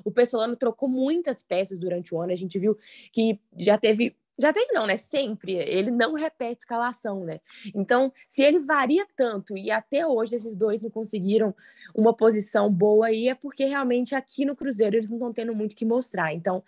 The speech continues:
eu acho que tá na hora, assim, de saírem, de trocar as peças, é, porque, como eu falei, se o Pessolano não conseguiu tirar futebol desses caras aqui, é porque aqui realmente não tá encaixando, né?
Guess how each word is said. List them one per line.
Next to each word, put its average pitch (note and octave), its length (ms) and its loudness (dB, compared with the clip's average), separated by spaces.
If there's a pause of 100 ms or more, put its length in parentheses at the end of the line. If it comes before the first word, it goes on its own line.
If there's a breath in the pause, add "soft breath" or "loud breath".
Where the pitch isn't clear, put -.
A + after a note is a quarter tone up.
(280 loud breath)
eu A#3+ 100 6
acho C#4+ 220 2
que - 80 -16
tá D4+ 140 -6
na D#4 120 -6
hora, B3 140 0
assim, A3 240 -6
de G3 100 -6
saírem, G3+ 560 -2
de G3+ 120 -10
trocar G3 300 -4
as E3+ 120 -10
peças, G3+ 640 -2 (500 soft breath)
é, F#3 320 4
porque, G#3 840 2 (300)
como B3+ 160 2
eu C4 40 -8
falei, A3+ 280 2
se G#3 100 -8
o B3 60 -6 (120)
Pessolano F4+ 720 2
não F#4+ 100 -4
conseguiu C#4+ 300 -6
tirar B3 220 -2
futebol G#3+ 340 0
desses G#3 280 -6
caras G3 320 -2
aqui, A3+ 360 -2
é B3 60 0
porque - 180 -8
aqui B3 360 -4
realmente A3 400 -4
não A3 80 -4
tá G#3+ 120 -4
encaixando, G3+ 640 -4
né? E3 200 2